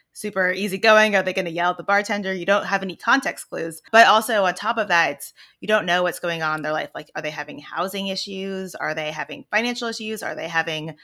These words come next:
issues with, like, a friend or, like, a family member? Like, you just don't know. So a lot of times I think we can always blame ourselves for everything. At least I know I do. If, like, I don't hear back from somebody, I'm like, "What did I do?" And then I start going down a rabbit hole of, like,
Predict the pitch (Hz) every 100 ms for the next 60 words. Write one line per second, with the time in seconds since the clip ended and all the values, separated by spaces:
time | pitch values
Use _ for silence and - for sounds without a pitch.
0 | - 165 190 175 170 160 143 - _ -
1 | - 254 240 247 226 92 - - 220 233
2 | 226 226 214 185 202 220 233 190 170 170
3 | 220 208 175 127 170 175 175 _ - 190
4 | 180 - 165 180 190 190 175 160 170 -
5 | 165 165 147 151 147 156 160 - - 147
6 | 175 180 226 247 262 - _ _ 170 180
7 | 165 170 175 165 156 160 160 156 156 156
8 | - 156 156 - 170 - 170 160 - 160
9 | 160 156 156 156 147 196 220 156 165 160
10 | 165 170 160 180 - _ 165 160 160 156
11 | 151 156 - 156 156 156 -